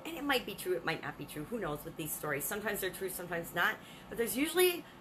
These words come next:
a modicum of truth to them, or they wouldn't have hung around for thousands of years, right? Although it could be like the telephone game where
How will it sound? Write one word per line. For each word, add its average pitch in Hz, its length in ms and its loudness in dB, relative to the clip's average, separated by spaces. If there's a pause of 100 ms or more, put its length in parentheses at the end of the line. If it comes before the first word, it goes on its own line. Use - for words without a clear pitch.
(160)
a 208 80 6
modicum 254 520 8
of 214 160 0
truth 311 300 0
to 233 140 -2
them, 190 420 6
or 226 100 6
they 214 120 2
wouldn't 254 240 6
have 240 140 -2
hung 247 200 4
around 233 440 8
for 254 200 8
thousands 277 840 4 (100)
of 208 200 6
years, 190 680 0
right? 208 320 4 (340)
Although 233 160 6
it 240 80 4
could 233 140 2
be 226 80 -2
like 220 200 -2
the - 60 -14
telephone 185 360 2
game 160 260 -2
where 156 240 0